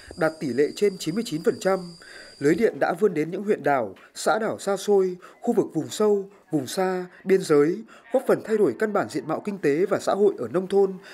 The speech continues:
miền núi, vùng sâu, vùng xa và hải đảo, đóng góp to lớn vào công cuộc xóa đói giảm nghèo, giữ vững an ninh chính trị,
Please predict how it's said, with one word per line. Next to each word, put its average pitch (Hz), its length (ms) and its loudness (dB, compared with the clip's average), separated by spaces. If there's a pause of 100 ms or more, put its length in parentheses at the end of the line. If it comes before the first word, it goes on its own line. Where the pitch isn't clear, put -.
(120)
miền 131 220 0
núi, 135 220 0 (320)
vùng 143 140 -2
sâu, 196 280 4
vùng 165 180 -2
xa 180 240 0
và 170 120 -4
hải 117 160 0
đảo, 113 320 2 (300)
đóng 143 180 -2
góp 254 220 0
to 196 120 4
lớn 156 200 4
vào 196 120 2
công 196 160 -2
cuộc 190 180 -2
xóa 139 180 0
đói 139 160 2
giảm 131 220 -2
nghèo, 123 340 0 (220)
giữ 190 180 0
vững 196 180 0
an 214 140 -2
ninh 190 160 -4
chính 165 160 -8
trị, 175 260 0